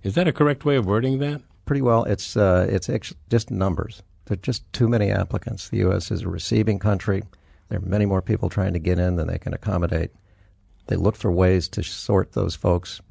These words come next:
Speaker 2: and if they just don't get it right the first time, it's very hard to get it right after that.
Speaker 1: You mentioned earlier in one of the segments about the cl-, sophistication of documenting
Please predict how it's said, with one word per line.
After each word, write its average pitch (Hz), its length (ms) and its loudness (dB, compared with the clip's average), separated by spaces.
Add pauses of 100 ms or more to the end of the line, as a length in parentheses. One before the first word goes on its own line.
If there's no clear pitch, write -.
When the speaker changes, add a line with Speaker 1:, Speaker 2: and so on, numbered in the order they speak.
(160)
Speaker 2:
and 87 240 -4
if 80 120 -4
they - 240 -4
just - 240 -4
don't 90 240 -2
get 95 160 0
it 87 100 -4
right 90 200 2
the 90 120 -6
first 95 260 -4
time, 87 220 -2
it's - 140 -12
very 90 320 0
hard 87 180 -2
to - 60 -8
get - 160 -6
it - 80 -10
right 95 180 -6
after - 280 -12
that. - 120 -12 (640)
Speaker 1:
You 127 80 4
mentioned 139 400 6
earlier 107 640 4
in 95 140 2
one 101 100 4
of 95 80 2
the 92 80 2
segments 95 600 0 (120)
about 98 320 0
the 90 140 -4
cl-, - 140 -16
sophistication 107 1120 0 (840)
of 95 340 4
documenting 98 1200 2